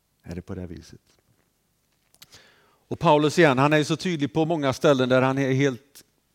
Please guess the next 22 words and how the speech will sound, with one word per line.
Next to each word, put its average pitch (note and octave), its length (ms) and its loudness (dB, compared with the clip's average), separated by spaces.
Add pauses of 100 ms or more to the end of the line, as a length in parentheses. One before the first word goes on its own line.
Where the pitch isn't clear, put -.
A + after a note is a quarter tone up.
kristallklar B2+ 960 -2
och A#2+ 200 -10
skarp B2+ 540 -2
med A#2+ 200 -6
att G#2+ 80 -8
säga G#2+ 300 -4
att - 220 -10 (180)
jag C3+ 220 -2
vill D3+ 120 -4
inte C#3 160 -8
på D3 120 -8
något C#3+ 260 -8
sätt - 520 -4 (200)
stå - 260 -10
i C3+ 40 -4
vägen A#2 520 0
för B2 100 -12
korset - 600 -12
och G2+ 80 -16
skymma A#2 400 -8
korsets - 720 -14 (280)
budskap F#2 680 -12